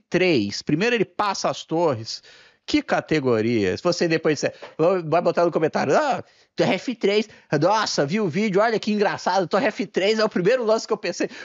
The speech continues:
O que mais tem aqui é quando eu falo, "Que lance você jogaria e tudo? Esse lance é muito difícil, cara." Nossa, acredite se quiser, esse foi o primeiro lance que eu pensei. Aham,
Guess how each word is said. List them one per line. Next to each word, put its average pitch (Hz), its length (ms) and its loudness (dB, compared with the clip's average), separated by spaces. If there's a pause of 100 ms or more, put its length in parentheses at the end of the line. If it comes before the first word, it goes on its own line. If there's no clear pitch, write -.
O 202 80 2
que 262 140 0
mais 285 320 -2
tem 269 320 2
aqui 240 260 -2
é 262 60 2
quando 226 160 -2
eu 214 80 2
falo, 180 240 0
"Que 190 80 -6
lance 254 220 2
você 233 220 2
jogaria 214 460 2
e 185 60 4
tudo? 214 320 2
Esse 175 160 -6
lance 220 180 0
é 214 40 0
muito 214 160 -2
difícil, 190 380 -2
cara." 180 140 -2 (320)
Nossa, 196 320 2
acredite 196 420 0
se 233 140 -6
quiser, 202 680 2 (340)
esse 214 160 4
foi 247 100 4
o 247 60 2
primeiro 240 340 2
lance 240 240 2
que - 80 -6
eu 247 60 4
pensei. 220 540 2
Aham, 180 520 2